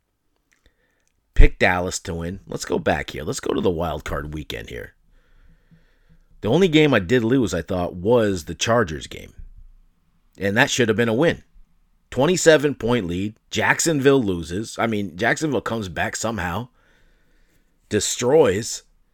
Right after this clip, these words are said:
and beats Herbert and the crew. So, San Francisco, Seattle. I picked San Francisco. Los, the Chargers versus the Jags. I picked the Jags, so that was a loss. I'm one and one right now.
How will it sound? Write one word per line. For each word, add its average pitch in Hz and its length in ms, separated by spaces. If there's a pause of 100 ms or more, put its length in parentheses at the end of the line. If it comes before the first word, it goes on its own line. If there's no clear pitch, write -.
(500)
and 127 320
beats 147 240
Herbert 147 400
and 90 140
the 85 60
crew. 78 320 (720)
So, 120 360
San 147 260
Francisco, 151 520
Seattle. 139 600 (840)
I 92 100
picked 117 240
San 127 160
Francisco. 139 640 (1400)
Los, 104 320 (120)
the 110 160
Chargers 123 460
versus 127 300
the 131 100
Jags. 135 560 (260)
I 87 100
picked - 260
the 123 80
Jags, 113 360
so 98 100
that 98 180
was 110 120
a 117 60
loss. 120 240
I'm 90 160
one 101 140
and 113 120
one 143 160
right 78 160
now. 65 200